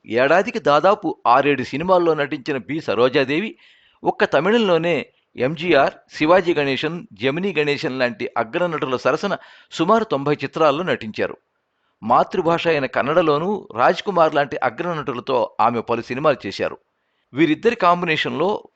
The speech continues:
పంతొమ్మిది వందల అరవై ఒకటో సంవత్సరంలో వచ్చిన కిత్తూరు చెన్నమ్మ ఆమె నట జీవితంలో ఓ మైలురాయి. బ్రిటిష్ పాలకులపై తిరగబడిన స్వాతంత్ర సమరయోధురాలిగా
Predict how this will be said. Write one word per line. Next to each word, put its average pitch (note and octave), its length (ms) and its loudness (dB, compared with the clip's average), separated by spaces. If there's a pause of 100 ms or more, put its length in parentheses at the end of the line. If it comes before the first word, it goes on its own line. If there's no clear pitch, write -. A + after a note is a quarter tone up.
పంతొమ్మిది F#3+ 400 0
వందల F3 160 -4
అరవై D#3+ 380 0
ఒకటో D3+ 240 -6
సంవత్సరంలో C#3 500 -2
వచ్చిన A#2 440 -4 (200)
కిత్తూరు A#3 380 -6
చెన్నమ్మ D3+ 680 0 (160)
ఆమె B2+ 260 2
నట A2+ 160 -2
జీవితంలో D3+ 520 -2
ఓ D3 160 -2
మైలురాయి. G#2+ 560 -2 (760)
బ్రిటిష్ D#3+ 380 -4
పాలకులపై D3+ 500 2
తిరగబడిన C#3 520 -2
స్వాతంత్ర E3 500 -2
సమరయోధురాలిగా C3+ 960 -2